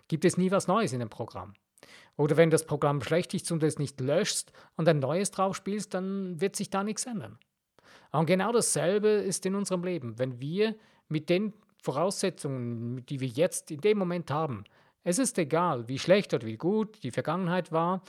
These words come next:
Ich weiß, es gibt die größten und schlimmsten Dramen auf dieser Welt, das ist gar keine Diskussion.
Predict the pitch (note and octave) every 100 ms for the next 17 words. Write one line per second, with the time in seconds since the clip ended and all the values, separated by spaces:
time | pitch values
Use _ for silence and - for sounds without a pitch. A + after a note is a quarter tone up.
0 | - _ _ - C3 C3 _ _ _ -
1 | D#3 G#3 - D#3+ - D#3+ - D3+ C#3+ -
2 | G3 A#3 - C#3+ - D#3+ G#3 - D#3 -
3 | C#3 F3+ F3 - C#3+ B2+ D3+ G3 E3 C#3+
4 | C#3 E3 E3 D3+ C#3 B2+ - A#2+ A2 C#3
5 | F#3+